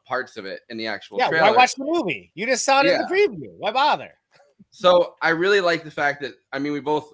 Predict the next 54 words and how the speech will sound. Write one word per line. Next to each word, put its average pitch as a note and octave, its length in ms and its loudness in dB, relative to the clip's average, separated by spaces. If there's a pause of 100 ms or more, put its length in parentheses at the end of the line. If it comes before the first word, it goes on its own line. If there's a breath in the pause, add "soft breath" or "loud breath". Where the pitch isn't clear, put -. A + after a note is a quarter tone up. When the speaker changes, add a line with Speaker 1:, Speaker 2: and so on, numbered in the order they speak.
Speaker 1:
watched C3 400 -4
the, B2+ 180 -4
the B2 100 -10
one C3 180 -6
of A2 60 -12
the A2+ 100 -8
birds, C3 560 -4
like, A2 160 -10
the, A2 80 -14
the G#2+ 100 -14
trailer A#2 300 -6
that A2 80 -8
he G#2+ 80 -10
did G#2+ 160 -16
for G#2 80 -16
the G#2 80 -14
birds, A2 400 -8
which G2 240 -14 (260)
was G#2 220 -16 (160)
an A2+ 120 -6
amazing A2 440 -8
trailer. G2 400 -8 (240 soft breath)
And, C#3 220 -2
and A#2+ 220 -6
this, C#3 320 -2
where A#2 160 -6
he's A2 160 -8
just A2+ 180 -14
giving A2+ 180 -8
you A2 140 -6
a G2+ 60 -8
tour A2+ 220 -8
of G2+ 100 -6
the G#2 60 -14
Bates G2+ 260 -10
Motel. G#2+ 540 -2 (400 soft breath)
And, C3 160 -2
like, C3+ 320 -2 (200)
i-, C#3 120 -6
in C#3 140 -2
both D#3 240 0
cases, D#3 420 -4
he B2+ 80 -12
doesn't C3 220 -6
actually A#2+ 320 -6
give A2 180 -8
away A#2 260 -2
anything G#2+ 380 -8
about G2 320 -6
the G2+ 80 -10
actual G2+ 420 -8
movie. A2 360 -4
I F#2+ 40 -8
mean, G2 220 -10